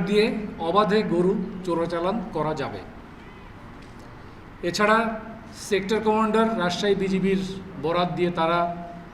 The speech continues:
আরও জানান, সেক্টর কমান্ডার রাজশাহী বিজিবি জানিয়েছেন তাদের জন্য বর্ডার উন্মুক্ত থাকবে এবং কেবলমাত্র তাদের কর্তৃক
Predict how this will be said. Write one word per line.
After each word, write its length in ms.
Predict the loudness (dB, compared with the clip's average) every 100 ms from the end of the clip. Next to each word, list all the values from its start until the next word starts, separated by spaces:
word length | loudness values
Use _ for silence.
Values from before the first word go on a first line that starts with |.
| 0
আরও 140 | 2 4
জানান, 240 | 2 2 0 -4 -8 -12 -14 -16 -18 -18 -16 -16 -18 -18 -16 -4
সেক্টর 340 | -4 0 0 2
কমান্ডার 420 | 2 4 6 6 4 -6 -10 -12 -10 0
রাজশাহী 360 | 0 2 4 4
বিজিবি 260 | 4 2 0 2
জানিয়েছেন 460 | 2 2 2 2 0 -4 -8 -12 -14 -16 -16 -18 -18 -18 -8
তাদের 260 | -2 0 0
জন্য 180 | 0 0 0 0 -4 -6 0
বর্ডার 300 | 0 2 0 0
উন্মুক্ত 320 | 0 -2 -2 -2
থাকবে 260 | 0 2 0 -2 -10 -14 -14 -6 -2
এবং 140 | 0 0 4
কেবলমাত্র 540 | 8 8 8 4 6 4 4 -2 -6 -10 -8 2
তাদের 280 | 6 8 6 4 -2 -6 -10 -2
কর্তৃক 360 | -2 0 -2